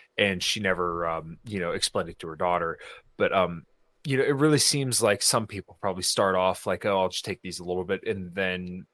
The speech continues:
you know, you keep taking, you up the dose a little bit, maybe you're feeling a little bit rougher one day, so you, you take maybe a little bit more, and the next thing you know, you're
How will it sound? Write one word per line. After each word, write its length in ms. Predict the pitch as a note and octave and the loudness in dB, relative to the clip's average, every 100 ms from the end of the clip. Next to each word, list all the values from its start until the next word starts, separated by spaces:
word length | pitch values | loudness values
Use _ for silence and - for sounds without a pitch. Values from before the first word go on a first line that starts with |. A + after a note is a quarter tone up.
| _ _ A#2 | _ _ -14
you 140 | F#2+ | -8
know, 300 | F2 E2+ E2+ | -4 -4 -4
you 180 | E2+ E2+ | -6 -12
keep 260 | - - F#2 | -12 -12 -8
taking, 560 | - F2 - F2 F2 F2+ | -6 -4 -6 -10 -10 -6
you 160 | F2+ | -2
up 140 | F2 - | -2 -4
the 80 | F2+ | -6
dose 300 | F#2 F2+ - | -4 -4 -4
a 40 | |
little 180 | F2+ F2+ | -4 -4
bit, 220 | F2+ F2+ | -4 -6
maybe 320 | G2 F2+ F2+ | -4 -2 -2
you're 340 | F2+ F2 E2+ F2 | -4 -4 -4 -4
feeling 260 | - G2+ | -2 0
a 20 | F#2+ | 0
little 140 | F#2+ | -4
bit 80 | - | 0
rougher 260 | G#2+ G2+ G#2 | 2 2 0
one 180 | G2+ | 0
day, 200 | F#2+ F#2+ | 0 0
so 280 | F#2+ G2 F2 - - - | 0 0 -4 -8 -16 -14
you, 120 | - E2 | -10 -8
you 100 | E2+ | -6
take 240 | G2+ F2+ | -6 -2
maybe 220 | F#2+ F2 | -2 -2
a 40 | F#2 | -2
little 140 | F#2 | 0
bit 140 | F#2 F#2+ | 0 0
more, 220 | G2 F#2+ | 2 2
and 100 | F#2 | 2
the 40 | |
next 260 | F#2 F#2+ - | 2 2 0
thing 80 | F#2+ | 0
you 80 | F#2 | 2
know, 200 | F#2 F2+ | 4 2
you're 280 | E2+ E2+ | 0 -6